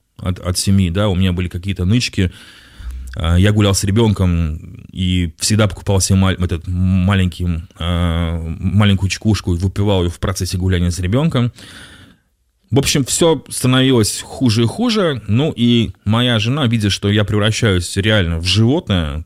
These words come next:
ну, п-, так и было, действительно, я превращался в животное, которое часто в порыве гнева не контролировало себя. Она ушла от меня, э, потом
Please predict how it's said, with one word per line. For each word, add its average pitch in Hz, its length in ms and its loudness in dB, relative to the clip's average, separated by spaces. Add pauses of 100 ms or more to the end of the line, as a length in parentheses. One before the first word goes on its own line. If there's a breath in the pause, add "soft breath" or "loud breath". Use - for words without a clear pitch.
ну, 101 160 0
п-, 98 260 -12
так 98 180 -4
и 101 60 0
было, 110 260 2
действительно, 90 420 -4
я 92 140 2
превращался 95 500 -2
в 82 60 -6
животное, 98 480 2
которое 87 360 0
часто 101 340 -2
в - 140 -14
порыве 101 320 0
гнева 98 360 2
не 87 120 0
контролировало 92 600 0
себя. 131 440 0 (760 loud breath)
Она 110 220 2
ушла 165 260 0
от 180 80 0
меня, 127 400 2 (360)
э, 73 300 -8 (120)
потом 101 480 2